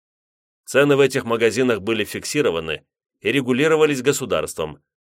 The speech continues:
то есть, если и поднимались, то незначительно, и только на те товары и продукты,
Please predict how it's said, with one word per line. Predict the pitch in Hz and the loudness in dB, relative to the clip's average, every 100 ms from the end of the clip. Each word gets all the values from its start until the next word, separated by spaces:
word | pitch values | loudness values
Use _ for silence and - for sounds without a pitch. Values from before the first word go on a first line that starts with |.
| _ _ | _ _
то | 110 | 4
есть, | 131 131 - | 4 2 -2
если | 127 127 110 | 0 0 -2
и | 104 | -2
поднимались, | 98 87 90 127 139 87 - - _ - | -2 -4 -2 0 0 -2 -6 -16 _ -4
то | 143 | -2
незначительно, | 156 127 143 107 90 85 82 76 - _ _ _ - | 0 0 0 -2 -4 -4 -4 -8 -10 _ _ _ -4
и | 95 | -2
только | 127 127 120 | 2 0 2
на | 113 107 | 0 0
те | 107 107 | 0 0
товары | 127 127 127 127 | 2 2 4 2
и | |
продукты, | 123 127 127 127 131 117 | 2 0 -2 -2 -2 -4